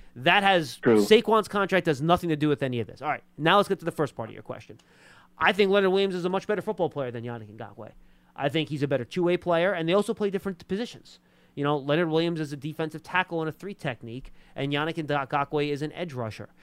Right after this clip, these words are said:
Speaker 1: Uh, I've also read in that same report that Ngakoue wants a multi-year contract. He doesn't want a one-year deal. And if he's gonna sign a multi-year contract, I promise you he's gonna wanna get paid on that multi-year contract because you only lock in multiple years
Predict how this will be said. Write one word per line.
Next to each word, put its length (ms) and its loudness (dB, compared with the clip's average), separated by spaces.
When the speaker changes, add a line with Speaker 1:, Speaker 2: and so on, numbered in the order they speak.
Speaker 1:
Uh, 260 2
I've 100 2
also 280 2
read 260 2
in 60 -6
that 160 -6
same 240 -2
report 400 -2
that 260 -2
Ngakoue 460 -4
wants 200 -6
a 40 -10
multi-year 400 -8
contract. 480 -10
He 80 -14
doesn't 180 -8
want 160 -6
a 40 -6
one-year 360 -8
deal. 340 -4
And 140 -6
if 100 -6
he's 160 -8
gonna 160 -4
sign 180 0
a 60 0
multi-year 400 -2
contract, 560 -4
I 100 -12
promise 420 -8
you 60 -10
he's 160 -12
gonna 200 -6
wanna 200 -6
get 160 -6
paid 220 -8
on 140 -6
that 100 -12
multi-year 460 -10
contract 440 -6
because 160 -6
you 60 0
only 160 2
lock 320 0
in 180 -2
multiple 380 -4
years 420 0